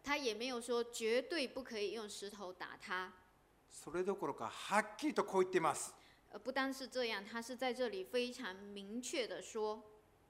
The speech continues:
Speaker 2: 「石を投げなさい」。
Speaker 1: 他说可以用石头打他，是用石头打他。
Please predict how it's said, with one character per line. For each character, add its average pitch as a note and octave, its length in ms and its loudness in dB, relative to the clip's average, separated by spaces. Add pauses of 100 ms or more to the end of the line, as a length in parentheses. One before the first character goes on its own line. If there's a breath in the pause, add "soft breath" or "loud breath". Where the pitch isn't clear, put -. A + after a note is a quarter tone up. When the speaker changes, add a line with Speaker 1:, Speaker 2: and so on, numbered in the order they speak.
(640)
Speaker 2:
「石 A2 340 0
を C3+ 120 4
投 A2 240 -2
げ C#3 120 0
な D3 120 2
さ C#3 240 -2
い」。 - 40 -12 (360)
Speaker 1:
他 A3 120 -2
说 A#3 200 -2
可 A#3+ 300 0
以 C4+ 160 2
用 F#3+ 160 -4
石 F#3 160 -12
头 F3+ 160 -14
打 - 180 -10
他， - 220 -14
是 - 200 -8
用 A#3 200 -2
石 G3 160 -8
头 G3 160 -10
打 - 220 -12
他。 F3+ 200 -12